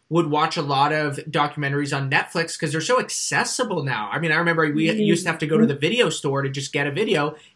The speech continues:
Speaker 1: come home, then watch it, then we'd have to go return it. We'd, you know me, I'm not great with details sometimes, so there'd be late fees,
Speaker 2: <laughs>
Speaker 1: all these sorts of things. Netflix, not a problem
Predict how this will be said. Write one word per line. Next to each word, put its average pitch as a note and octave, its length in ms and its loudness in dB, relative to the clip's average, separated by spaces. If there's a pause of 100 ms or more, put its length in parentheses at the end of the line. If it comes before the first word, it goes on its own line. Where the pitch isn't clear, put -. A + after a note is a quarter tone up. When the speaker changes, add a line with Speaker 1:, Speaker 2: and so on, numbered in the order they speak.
Speaker 1:
come D#3+ 240 2
home, F#3 380 2
then E3 260 2
watch D#3 360 2
it, D3+ 160 0
then C#3+ 80 0
we'd C#3 120 2
have C3+ 120 -4
to C#3+ 80 -12
go C#3+ 80 0
return F#3 440 0
it. E3+ 200 4
We'd, C#3 240 -2 (340)
you D#3+ 380 0
know C#3 120 2
me, C3 160 -2
I'm C3 380 -4
not D3+ 380 4
great D3 180 4
with C#3+ 100 2
details D3+ 380 2
sometimes, F#3+ 400 0
so D#3 80 2
there'd C3 160 0
be C3 140 -8
late F#3+ 340 6
fees, F3+ 200 2
Speaker 2:
<laughs> - 40 -4
Speaker 1:
all E3 140 6
these E3+ 160 2
sorts D#3+ 180 2
of D#3 80 -2
things. F3 240 2
Netflix, E3 640 2 (100)
not D#3 280 6
a D#3 80 2
problem C#3 580 4